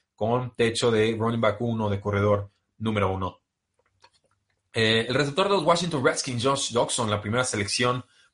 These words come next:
que, del equipo en dos mil dieciséis, no ha hecho mucho en dos temporadas, pero dice que espera mucho más de sí mismo en la temporada número tres, que normalmente es, es el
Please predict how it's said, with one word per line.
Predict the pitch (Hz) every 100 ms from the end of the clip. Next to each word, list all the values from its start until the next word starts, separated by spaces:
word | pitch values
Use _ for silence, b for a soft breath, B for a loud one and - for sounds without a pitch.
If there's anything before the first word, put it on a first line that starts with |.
| _ -
que, | 104
del | 104 107
equipo | 104 151 151 123
en |
dos | 104 120
mil | 127
dieciséis, | 127 131 175 175
no | 143
ha | 151
hecho | -
mucho | 131 147 147 104
en |
dos | 95 95
temporadas, | 123 190 190 175 214 - b b b
pero | - 135 160
dice | 165 135 160
que |
espera | 120 131 127
mucho | 139 165 165 151 151
más | 123 127 123
de | 117 110
sí | - 139
mismo | 139 131 127 123 123
en | 117
la | 110
temporada | 107 101 107 110 110
número | 110 113 110 101 - _ _ _ - - -
tres, | 156 165 165
que | 123
normalmente | 123 135 143 139 147
es, | 135 -
es | 117 -
el | 131 113 101